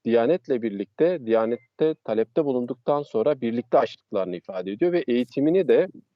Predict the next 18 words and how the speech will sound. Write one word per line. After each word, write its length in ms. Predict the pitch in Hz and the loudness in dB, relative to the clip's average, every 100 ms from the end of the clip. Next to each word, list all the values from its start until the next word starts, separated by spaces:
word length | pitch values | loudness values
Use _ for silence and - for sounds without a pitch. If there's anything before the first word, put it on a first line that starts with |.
| _ - | _ -10
bizzat 380 | 175 139 139 175 _ | -8 0 2 0 _
Diyanet 420 | 120 120 143 170 - | 0 2 2 0 -2
görevlileriyle 580 | 117 117 120 135 127 | 0 0 0 0 2
beraber 340 | 107 107 143 165 | 2 2 2 0
kendileri, 720 | - 131 131 131 135 139 127 _ _ | -2 -2 0 0 0 -2 -4 _ _
e, 160 | 123 101 | -16 0
verdiğini 440 | 101 95 95 92 | 2 2 0 -6
ifade 360 | 90 - 92 85 | -8 -4 -4 -4
ediyor. 240 | 101 175 - _ _ - _ _ _ _ | -4 -4 -4 _ _ -20 _ _ _ _
Buraya, 440 | 143 156 165 156 151 | 0 4 6 6 4
e, 220 | 131 131 | 2 2
gelip 260 | 127 139 151 | 2 -2 -2
incelemelerde 720 | 131 135 139 147 147 143 156 | -2 0 0 2 2 2 0
bulunmak 360 | 143 139 151 - | 0 0 -2 -4
istediğimde 580 | - 131 131 135 170 - | -8 -4 0 2 0 0
Sakarya 500 | - - 147 147 143 | -4 0 2 2 0
Müftüsü 440 | 143 - 151 - | -4 -8 -12 0
de 180 | 120 95 | 2 2